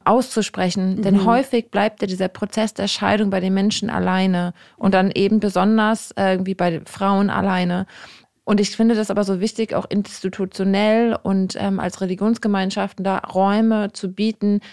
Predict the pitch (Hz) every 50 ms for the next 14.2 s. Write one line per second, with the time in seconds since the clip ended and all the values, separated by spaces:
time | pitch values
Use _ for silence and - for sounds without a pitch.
0 | - - - 202 196 208 202 208 208 196 196 202 - - - 196 202 208 208 202
1 | - _ - 202 208 - - 214 202 220 - 233 208 190 202 196 190 190 190 190
2 | 185 196 190 190 190 190 180 - - - 202 208 220 220 214 214 214 208 202 -
3 | - - - - - _ - 214 214 - 180 196 208 - - - 220 214 196 208
4 | 196 190 190 190 196 196 196 190 - 196 190 185 196 190 190 202 196 180 180 185
5 | 202 - - - 214 208 - - 214 - - 269 285 - - 254 220 - - 190
6 | 190 180 180 180 185 180 - - 190 185 175 185 - - 190 190 - - 196 -
7 | 202 190 - 202 185 190 190 185 - - - 220 233 208 185 135 196 208 - 214
8 | - - 190 220 254 269 226 220 196 208 196 - 190 196 - 208 240 254 - -
9 | 208 - 190 196 196 180 180 202 220 - - 202 208 208 - 139 202 190 202 196
10 | 185 190 190 196 - 202 190 185 202 202 202 190 190 196 190 190 - 202 196 185
11 | 185 190 190 190 185 - - - - - - 214 214 - 180 190 - - - 190
12 | 220 294 349 - - - 202 170 165 170 190 196 - 170 180 190 190 185 - -
13 | - - - - 196 202 220 - 220 208 214 214 220 226 226 - - 247 262 254
14 | 208 175 -